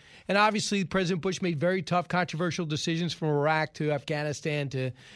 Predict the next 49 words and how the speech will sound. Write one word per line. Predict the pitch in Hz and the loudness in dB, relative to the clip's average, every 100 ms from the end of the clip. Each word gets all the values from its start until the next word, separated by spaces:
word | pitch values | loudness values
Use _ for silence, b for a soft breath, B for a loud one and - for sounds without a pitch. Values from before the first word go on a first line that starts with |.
| B - | B -4
uh, | 147 | -2
bin | 139 160 156 | 0 0 2
Laden | 160 160 | 2 2
escaping | 151 - 170 156 165 156 156 | -2 -2 -2 -2 -2 -2 0
on | 151 151 | 0 0
down | 170 185 180 180 | 0 0 2 0
and | 165 151 135 | 0 -2 -2
Katrina. | - 143 180 170 175 165 | -4 -4 -2 -2 0 -2
So | 165 170 | -2 -2
there | 220 | -2
were | 214 | -2
things | 214 214 160 | -2 -2 0
out | 147 127 | -2 -2
there. | 139 131 127 | -2 -2 0
He | 147 | -2
was | 170 | -4
a | 139 | -4
consequential | 165 170 151 170 165 151 | -2 -2 -4 -6 -6 -6
president, | 131 160 147 139 135 - B B B B | -4 -4 -2 -4 -8 -12 B B B B
great | - 175 170 | -2 0 0
person, | 175 165 147 160 151 | 2 2 2 0 -2
and | 147 151 | -2 -2
I | |
think | 151 156 127 | -2 -2 -2
he's | 147 | -2
gonna | 165 147 | -2 -2
be | 143 | -2
rated | 143 147 139 | 0 0 0
a | 135 | 0
lot | 135 131 | 0 2
higher. | 180 185 165 135 B B B - | 2 4 2 0 B B B -2
But | 165 156 | 0 0
meanwhile, | 180 202 165 180 | 0 2 2 2
we're | 175 | 2
in | 165 | 0
the | |
middle | 160 180 175 | 0 -2 -2
of | |
the | 147 | -4
Trump | - 180 185 | -2 -2 -4
storm | - 175 175 202 170 | -2 0 2 0 -2
with | 160 - | -2 0
Bob | 175 170 | 0 2
Woodward's | 180 180 165 | 0 0 -2
second | - 202 208 180 | 0 0 0 0
book | 175 160 | -2 0
on | 170 | -2
the | 156 | -2
president. | 170 165 143 190 | 0 0 -2 -4